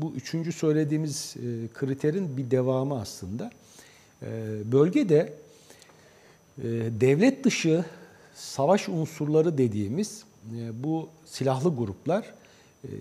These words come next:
İran tarafından, e, kontrol ediliyor büyük bir kısmı. Çünkü bunların tamamı Şii silahlı gruplar. E, ve dolayısıyla İran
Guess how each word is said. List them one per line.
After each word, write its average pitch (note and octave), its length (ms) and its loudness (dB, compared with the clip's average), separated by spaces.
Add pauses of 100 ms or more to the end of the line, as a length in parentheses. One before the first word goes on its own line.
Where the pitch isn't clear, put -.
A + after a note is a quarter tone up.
(960)
İran G3 380 2
tarafından, D3 640 0
e, B2+ 520 -8
kontrol D#3 460 2
ediliyor F2 420 -8
büyük C3 240 0
bir A2 60 -8
kısmı. - 400 -14 (140)
Çünkü C#3 360 -8
bunların C#3+ 260 -2
tamamı D3+ 400 -2
Şii D#3 480 -2 (160)
silahlı F2+ 440 -10
gruplar. E2 440 -8
E, A3 40 -12 (680)
ve A2+ 380 -2
dolayısıyla G3+ 600 2
İran G3+ 420 2